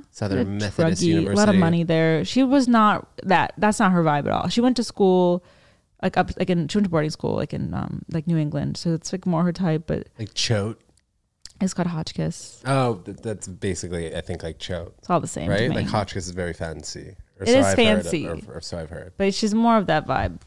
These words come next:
Speaker 2: Uh, I didn't go to boarding school. I stayed in my hometown. But, uh,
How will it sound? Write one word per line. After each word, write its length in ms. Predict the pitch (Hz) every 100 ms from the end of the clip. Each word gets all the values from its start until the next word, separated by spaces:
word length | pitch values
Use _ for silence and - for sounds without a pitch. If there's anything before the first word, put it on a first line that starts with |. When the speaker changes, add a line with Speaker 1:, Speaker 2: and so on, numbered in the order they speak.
| -
Speaker 2:
Uh, 160 | 87 -
I 120 | 214
didn't 140 | 214
go 60 | 180
to 60 | 165
boarding 240 | - -
school. 200 | - -
I 100 | 175
stayed 240 | - - -
in 80 |
my 100 | - 175
hometown. 420 | 165 175 - -
But, 140 | 180 185
uh, 220 | 165